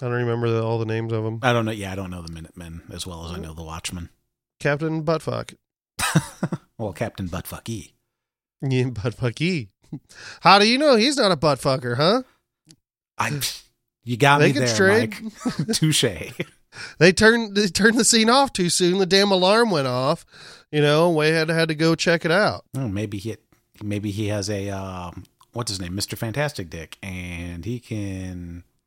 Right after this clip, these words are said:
Speaker 2: he can do it while it's getting done to him.
Speaker 1: A ca-,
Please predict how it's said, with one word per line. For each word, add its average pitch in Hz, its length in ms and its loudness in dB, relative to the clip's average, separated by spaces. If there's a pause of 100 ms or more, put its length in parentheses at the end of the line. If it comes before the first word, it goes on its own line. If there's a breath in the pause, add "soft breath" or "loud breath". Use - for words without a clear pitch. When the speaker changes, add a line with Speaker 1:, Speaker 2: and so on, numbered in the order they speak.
(240)
Speaker 2:
he 143 100 -2
can 123 220 -2
do 113 220 -4
it 131 120 -6
while 123 240 0
it's 123 120 -4
getting 135 180 -4
done 139 160 -4
to 143 60 -4
him. 147 220 -4 (1600)
Speaker 1:
A 123 600 2
ca-, - 180 -4